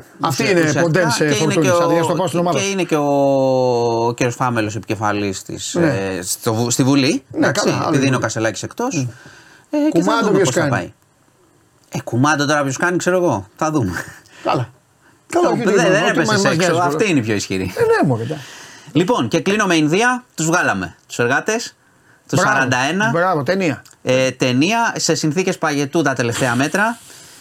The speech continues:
Speaker 2: Σωλήνα που φτιάχτηκε, δουλεύανε, σου είπαμε, χειροκίνητα τρυπάνια. Ένας έβγαζε χώμα, άλλος τρύπαγε, άλλος συνέχιζε. Περάσανε το, τα τελευταία μέτρα σωλήνα, περάσανε φορείο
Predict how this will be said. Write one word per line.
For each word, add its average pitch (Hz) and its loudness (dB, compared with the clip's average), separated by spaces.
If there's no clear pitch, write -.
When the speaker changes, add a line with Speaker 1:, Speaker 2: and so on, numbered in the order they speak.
Speaker 2:
Σωλήνα 139 2
που 123 -8
φτιάχτηκε, 147 -2
δουλεύανε, 147 2
σου 151 -2
είπαμε, 135 0
χειροκίνητα 127 0
τρυπάνια. 147 -2
Ένας 147 2
έβγαζε 113 0
χώμα, 170 0
άλλος 139 2
τρύπαγε, 170 0
άλλος 147 0
συνέχιζε. 180 0
Περάσανε 165 2
το, 123 2
τα 120 -2
τελευταία 127 0
μέτρα 117 0
σωλήνα, 139 0
περάσανε 160 0
φορείο 139 0